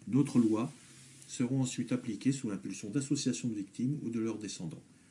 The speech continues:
La loi Taubira de deux mille un faisant notamment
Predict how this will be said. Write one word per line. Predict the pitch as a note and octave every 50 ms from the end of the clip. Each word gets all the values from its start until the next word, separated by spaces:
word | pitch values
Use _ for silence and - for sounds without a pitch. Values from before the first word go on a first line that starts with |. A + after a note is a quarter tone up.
| - - - - - - - - - - _ _ _ - - -
La | F#2+ F#2
loi | F#2 F#2+ F2
Taubira | E2+ - E2+ E2 F#2 F#2+ G2 G#2+ G#2
de | G2 F#2
deux | E2 E2
mille | E2 D#2+ D#2+ - - -
un | A#2 A#2 A#2+ C#3+ F3+ G3 - - - - - - - - - - -
faisant | - - A#2 A2 A#2+ C3+
notamment | D#3 D3 C3 - A2+ G#2+ G#2 G2+ A2 B2+ D#3